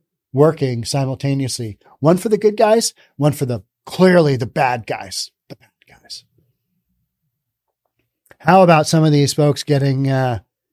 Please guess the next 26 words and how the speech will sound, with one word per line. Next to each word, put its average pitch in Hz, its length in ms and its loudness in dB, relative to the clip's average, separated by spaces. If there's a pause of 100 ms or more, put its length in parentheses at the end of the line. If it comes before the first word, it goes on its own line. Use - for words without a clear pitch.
getting 156 220 0
maybe 143 240 0
a 135 80 0
little 139 260 0
reprieve 156 800 -2
down 139 240 0
the 120 80 -2
road 196 280 4
if 117 120 -4
we 135 80 -2
get 123 160 2
a 117 40 0
new 135 140 2
president 135 460 -2
in 113 60 -2
office? 101 420 -6
Think 139 160 -6
that 151 160 -2
might 190 180 -4
happen? 370 380 -6 (680)
Some - 160 -18
folks 127 240 -4
get 147 160 -4
some 113 120 -2
pardons 185 380 0
done? 254 360 0